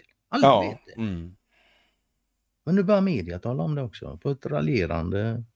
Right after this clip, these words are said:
Speaker 2: Mm.
Speaker 1: så det, vilket är ett jävla bra sätt. Humor är alltid
Speaker 2: Mm.
Speaker 1: ett bra sätt att förmedla upplysning på.
Speaker 2: Mm.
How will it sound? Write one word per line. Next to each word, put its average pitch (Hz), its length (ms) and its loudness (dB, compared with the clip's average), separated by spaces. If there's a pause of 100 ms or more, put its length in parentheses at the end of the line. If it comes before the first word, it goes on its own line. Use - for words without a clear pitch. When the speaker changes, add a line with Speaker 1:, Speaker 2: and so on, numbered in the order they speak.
(160)
Speaker 2:
Mm. 110 120 4
Speaker 1:
så - 100 4
det, 131 80 4
vilket 175 340 2
är 196 40 0
ett 185 80 0
jävla 160 260 6
bra 120 300 4
sätt. - 320 -2
Humor 143 360 6
är 185 40 4
alltid - 280 0
Speaker 2:
Mm. 98 40 4
Speaker 1:
ett 87 140 2
bra 117 120 2
sätt - 400 -4
att 98 220 2 (440)
förmedla 107 360 6
upplysning 73 520 -6
på. - 180 -12 (180)
Speaker 2:
Mm. 85 400 -2